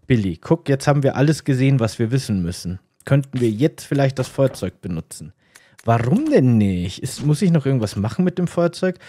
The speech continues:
Das Feuerzeug scheint leer zu sein. Alles klar. Dankeschön. Das wollte ich nur wissen. Alles gut.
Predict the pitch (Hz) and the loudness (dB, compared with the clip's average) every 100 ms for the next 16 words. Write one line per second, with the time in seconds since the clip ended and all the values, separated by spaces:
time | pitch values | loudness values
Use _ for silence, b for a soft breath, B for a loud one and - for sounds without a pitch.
0 | B B - 143 233 240 240 - 226 196 | B B -2 4 6 6 2 4 4 6
1 | 165 175 190 196 - 131 107 101 101 - | 8 8 8 4 0 0 0 -2 -2 0
2 | 165 185 - - 120 127 131 131 _ - | 2 2 0 -2 0 2 2 0 _ 0
3 | 127 139 - - - 131 127 127 120 _ | 2 2 0 -8 0 2 4 0 -4 _
4 | _ 120 - 123 117 110 113 98 101 - | _ -4 0 0 0 -2 -2 -2 -4 -4
5 | 101 107 _ _ _ _ _ _ _ _ | -4 -4 _ _ _ _ _ _ _ _
6 | - 110 110 - 87 85 | -6 -4 -4 -8 -12 -12